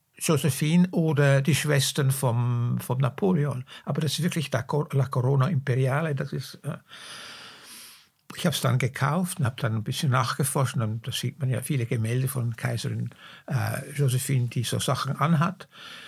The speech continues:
Leider ist das Oberteil in Stücken, aber man kann's, man kann es restaurieren.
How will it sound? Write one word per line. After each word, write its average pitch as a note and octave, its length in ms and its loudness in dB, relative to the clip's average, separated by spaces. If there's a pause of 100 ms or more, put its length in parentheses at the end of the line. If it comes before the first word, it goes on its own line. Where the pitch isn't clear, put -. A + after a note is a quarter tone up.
(240)
Leider D3 440 2
ist - 540 -4 (220)
das B2 200 0
Oberteil D3+ 720 2
in C#3 120 4
Stücken, F3 600 0 (240)
aber C3+ 200 0
man B2 240 4
kann's, - 420 0 (340)
man B2+ 240 0 (360)
kann C3+ 200 4
es C3+ 320 0
restaurieren. A2+ 800 2